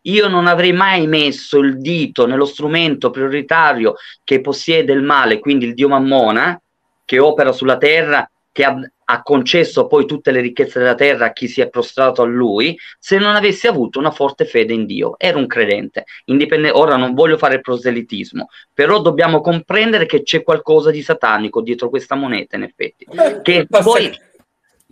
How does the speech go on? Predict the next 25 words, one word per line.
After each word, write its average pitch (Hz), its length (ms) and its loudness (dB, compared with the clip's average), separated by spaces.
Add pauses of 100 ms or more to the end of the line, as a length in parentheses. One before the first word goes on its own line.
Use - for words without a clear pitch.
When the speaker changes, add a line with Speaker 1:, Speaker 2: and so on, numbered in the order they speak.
(120)
Speaker 1:
c'è, 196 400 0
voglio 202 260 2
dire, 160 400 0 (220)
veramente, 185 600 0
come 175 220 0
diceva 175 340 2
lui, 175 240 4
con 170 260 0
quattro 233 340 0
sillogismi 170 880 0
io 180 160 2
la 165 140 2
potrei 170 380 2
smontare 156 840 2
e 139 100 4
la 160 200 2
pos-, - 320 -2
veramente 180 480 0
la 156 60 2
possiamo 143 360 -2
smontare, 131 400 0
perché 139 200 -2
è 160 80 -4
talmente 175 560 -2
semplice 117 540 -2